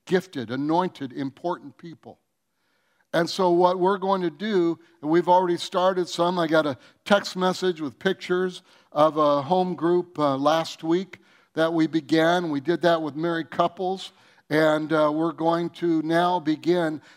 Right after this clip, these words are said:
Next year, we'll be announcing it. We're going to be showing you, uh, areas that we're gonna have home groups that you can go and impact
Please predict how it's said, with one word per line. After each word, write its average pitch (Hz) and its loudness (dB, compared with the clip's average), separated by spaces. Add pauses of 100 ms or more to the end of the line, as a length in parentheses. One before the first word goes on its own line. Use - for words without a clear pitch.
Next 151 -2
year, 165 0
we'll 160 0
be 143 -4
announcing 160 -2
it. 156 -6
We're 160 -2
going 180 -2
to 165 -8
be 156 -6
showing 185 -2
you, 135 -4 (280)
uh, 139 -2
areas 196 2
that 160 -4
we're 156 -4
gonna 156 -4
have 147 0
home 196 -6
groups 139 -8 (220)
that 151 -8
you 175 -6
can 180 -16
go 175 2
and 175 -6
impact 170 -2